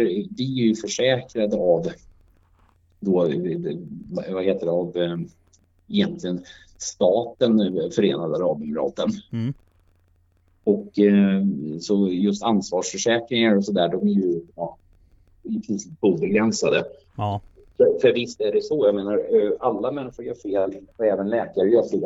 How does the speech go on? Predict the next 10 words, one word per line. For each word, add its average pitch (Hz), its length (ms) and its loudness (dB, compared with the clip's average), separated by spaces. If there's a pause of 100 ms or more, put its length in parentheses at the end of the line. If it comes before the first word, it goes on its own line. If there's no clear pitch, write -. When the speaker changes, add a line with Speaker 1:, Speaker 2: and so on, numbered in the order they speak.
Speaker 1:
och, 87 120 -4 (100)
eh, 95 140 2
teoretiskt - 640 -2
sett - 200 0
så - 240 -2 (800)
gör 101 300 2
du 117 100 0
någonting, 107 500 0 (340)
eh, 92 400 4 (800)
klantigt, 110 760 0